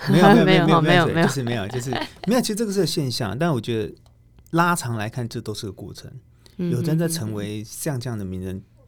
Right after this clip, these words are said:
Speaker 1: 的过程中间，他迷失在这里面，但或许他之后会清醒。那或许就是一直迷失在这里面。
Speaker 2: 嗯哼哼。
Speaker 1: 或者他，他已经，已经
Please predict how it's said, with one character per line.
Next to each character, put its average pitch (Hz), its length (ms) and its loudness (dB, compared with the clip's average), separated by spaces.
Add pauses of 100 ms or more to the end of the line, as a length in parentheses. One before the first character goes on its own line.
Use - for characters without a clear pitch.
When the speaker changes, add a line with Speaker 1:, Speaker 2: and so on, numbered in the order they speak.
Speaker 1:
的 - 100 -14
过 117 180 -8
程 92 220 -10
中 95 260 -12
间， 104 240 -16 (840)
他 - 80 -8
迷 120 180 -4
失 113 140 -8
在 104 220 -8
这 107 260 -12
里 - 180 -16
面， 92 140 -16 (340)
但 135 100 -10
或 113 140 -8
许 104 80 -12
他 98 100 -12
之 95 200 -14
后 90 100 -12
会 101 180 -14
清 - 240 -14
醒。 71 200 -12 (1200)
那 117 120 -10
或 - 160 -12
许 - 140 -12
就 104 160 -12
是 98 140 -18
一 - 100 -18
直 - 140 -16
迷 101 180 -12
失 - 100 -14
在 101 140 -16
这 - 140 -16
里 - 80 -16
面。 - 260 -16
Speaker 2:
嗯 165 560 -6
哼 - 20 -6
哼。 - 80 -8
Speaker 1:
或 120 80 -6
者 104 60 -4
他， 101 360 -8 (460)
他 117 280 -10 (100)
已 - 100 -16
经， 120 440 -8 (1400)
已 123 60 -10
经 147 380 -6